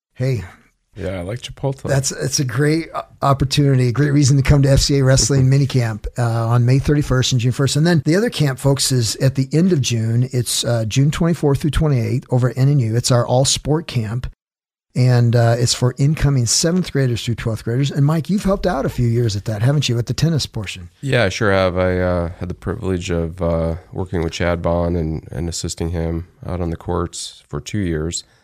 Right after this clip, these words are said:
Speaker 2: And then my daughter this past year helped out with the soccer as a huddle leader. So it's a great time for her, great learning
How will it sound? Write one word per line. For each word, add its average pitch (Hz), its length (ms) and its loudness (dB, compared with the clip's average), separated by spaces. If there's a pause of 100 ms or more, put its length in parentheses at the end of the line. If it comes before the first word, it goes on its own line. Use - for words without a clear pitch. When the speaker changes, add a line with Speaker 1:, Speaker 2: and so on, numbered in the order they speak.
(460)
Speaker 2:
And 82 220 -8
then 82 420 -2
my 85 200 -2
daughter 85 440 -2
this 78 220 -6
past - 540 -6
year 80 360 -4 (300)
helped 85 240 -8
out 80 160 0
with 73 80 -8
the - 80 -16
soccer 76 400 -6
as 73 80 -8
a 69 80 -6
huddle 71 260 -6
leader. 55 400 -10
So 69 400 -8
it's - 120 -10
a - 20 0
great 113 220 4
time 104 180 2
for 87 140 -2
her, 90 240 0
great 90 320 0
learning 85 480 0